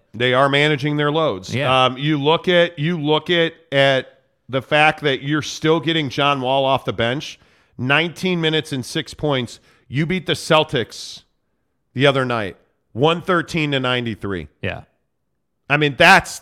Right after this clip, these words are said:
Speaker 1: that's, you beat the Boston
Speaker 2: Twenty.
Speaker 1: Celtics by twenty points.
Speaker 2: Yeah.
Speaker 1: I,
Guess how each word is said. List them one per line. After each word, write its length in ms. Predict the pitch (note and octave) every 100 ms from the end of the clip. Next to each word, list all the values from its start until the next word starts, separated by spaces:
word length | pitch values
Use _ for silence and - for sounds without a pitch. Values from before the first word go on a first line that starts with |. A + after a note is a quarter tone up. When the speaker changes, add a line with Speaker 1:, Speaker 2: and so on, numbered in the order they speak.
| -
Speaker 1:
that's, 280 | D#3 F3+ D#3
you 180 | D#3 F#3+
beat 200 | G#3+ -
the 60 |
Boston 520 | C3+ G#2 D3+ F#3 B2 C3
Speaker 2:
Twenty. 140 | E3
Speaker 1:
Celtics 520 | - F3 D#3+ C#3 -
by 140 | C#3+ A2+
twenty 480 | - D3+ F3 F3+
points. 520 | D#3+ E3 E3+ C3+ - G#2+
Speaker 2:
Yeah. 240 | G2 F#2 _ _ _ _ _ _ _ _ _ _ _
Speaker 1:
I, 100 | D#3+